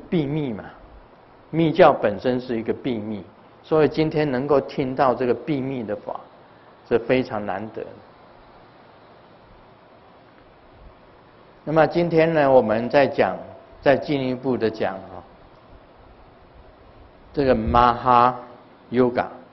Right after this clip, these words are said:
就是大瑜伽，Maha Yoga 就是大瑜伽，这个更进一步了，比这个瑜伽部更进一步的 Maha Yoga 大瑜伽，它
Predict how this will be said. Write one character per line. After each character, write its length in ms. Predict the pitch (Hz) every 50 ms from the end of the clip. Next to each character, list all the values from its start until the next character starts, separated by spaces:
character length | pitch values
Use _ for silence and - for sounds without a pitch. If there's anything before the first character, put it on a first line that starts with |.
| - - - - _ _ - - - - - - - - - -
就 120 | - 120
是 80 | 113 117
大 320 | 113 - 139 123 113 104
瑜 200 | 101 98 95 98
伽， 260 | 98 - 110 101 95 - - - - - - - - _ _ - - - - - - - - - - -
Maha 360 | 120 120 123 127 135 135 139
Yoga 400 | 131 135 143 139 131 131 98 95 95
就 120 | - 110
是 140 | 101 107 104
大 260 | - - 110 101 90
瑜 120 | 92 92 92
伽， 180 | - - 98 87 - - - - - - - - - - - _ _ _ - - -
这 100 | 190 185
个 120 | 185 175
更 260 | 147 - 220 175 151 139
进 220 | - 190 151 143
一 80 | 139 135
步 300 | 127 - 147 127 107 90
了， 60 | - - - - - - - - - _ _ _ _ _ - - _ _ - - - - - - - - -
比 240 | 165 151 139 131 123
这 160 | 117 151 131
个 280 | 123 160 139 131 120 - - - - - -
瑜 200 | 135 135 151 151
伽 260 | 151 - 147 131 139
部 320 | 139 - 156 135 113 107 - - -
更 240 | 220 190 165 156 123
进 240 | - 175 165 139 131
一 100 | 135 131
步 280 | 127 - 143 131 117 -
的 120 | 101 - - - - - - - - - 123
Maha 340 | 117 110 107 113 110 110 110
Yoga 320 | 110 107 107 107 - - - - -
大 200 | - 110 101 92
瑜 40 | 92 95 92 -
伽， 80 | - 92 - - - - - - - - - - - - - - - - - - - - - - - - - - - - - -
它 160 | - - 220